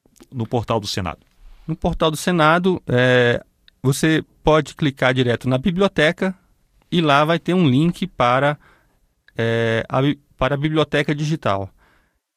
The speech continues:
Speaker 2: Mas de qualquer documento, de qualquer site de busca, você pode, é, colocar a Biblioteca Digital do Senado e vai ser li-, vai ser levado diretamente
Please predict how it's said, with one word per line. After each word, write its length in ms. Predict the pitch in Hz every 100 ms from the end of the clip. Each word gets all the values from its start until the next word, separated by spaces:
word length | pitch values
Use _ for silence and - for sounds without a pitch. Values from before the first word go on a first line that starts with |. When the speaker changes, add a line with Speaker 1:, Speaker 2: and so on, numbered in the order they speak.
| _ _ _ -
Speaker 2:
Mas 300 | 147 156 175
de 160 | 165
qualquer 560 | 185 196 - 202 202 180 - 101 _ _ -
documento, 680 | 127 151 151 147 160 151
de 120 | 135 131
qualquer 340 | 156 - 175
site 460 | - 170 175 165 127
de 80 |
busca, 680 | 120 147 170 147 - 117 113 - _ _ -
você 240 | 127 170
pode, 560 | 147 139 156 147 170 165 _ _ _ -
é, 580 | 127 127 127 123 117 - - _ _ -
colocar 280 | - 147 143
a 20 |
Biblioteca 520 | 147 175 156 180 180
Digital 380 | 165 156 143 147
do 80 | 135
Senado 720 | - 196 151 143 156 165 165 - -
e 260 | 147 165
vai 140 | 165 170
ser 160 | 196
li-, 160 | 196 180
vai 140 | 135
ser 140 | 139 175
levado 440 | 170 131 139 160
diretamente 800 | 143 151 147 165 123 135 - 151